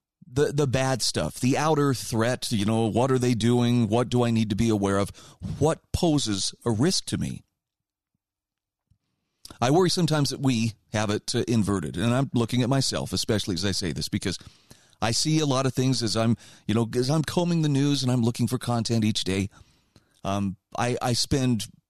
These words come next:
way more time than I really want to focusing on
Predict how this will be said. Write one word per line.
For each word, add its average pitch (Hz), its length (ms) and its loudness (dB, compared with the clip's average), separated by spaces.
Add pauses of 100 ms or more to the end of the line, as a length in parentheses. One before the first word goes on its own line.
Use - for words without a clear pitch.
(120)
way 185 360 0
more 160 200 4
time 135 320 0
than 117 140 0
I 113 40 0
really 127 440 2
want 101 320 0
to 113 280 0 (720)
focusing 135 560 0
on 117 380 2